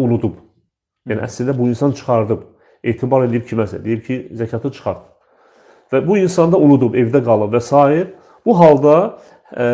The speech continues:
Speaker 1: demək, e, hətta bayram namazından sonra verilsə belə, bu, e, sayılır. Çünki Peyğəmbərimiz sallallahu əleyhi və səlləm hədisdə qeyd edir ki, deyir, e, e,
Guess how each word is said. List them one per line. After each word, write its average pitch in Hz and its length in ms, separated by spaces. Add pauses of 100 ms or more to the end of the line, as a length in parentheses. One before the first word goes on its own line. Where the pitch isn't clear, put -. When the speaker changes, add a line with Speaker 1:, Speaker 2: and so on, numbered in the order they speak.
(220)
Speaker 1:
demək, 156 340
e, 110 520
hətta 139 420 (560)
bayram 131 400
namazından 113 540
sonra 117 580 (680)
verilsə 117 460
belə, 110 460 (680)
bu, 143 260
e, 110 120
sayılır. 104 440 (420)
Çünki 139 240
Peyğəmbərimiz 131 480
sallallahu 120 240
əleyhi - 80
və - 0
səlləm 123 160
hədisdə 117 320
qeyd 123 160
edir 120 240
ki, 147 140 (460)
deyir, 135 160 (120)
e, 110 120
e, 110 1040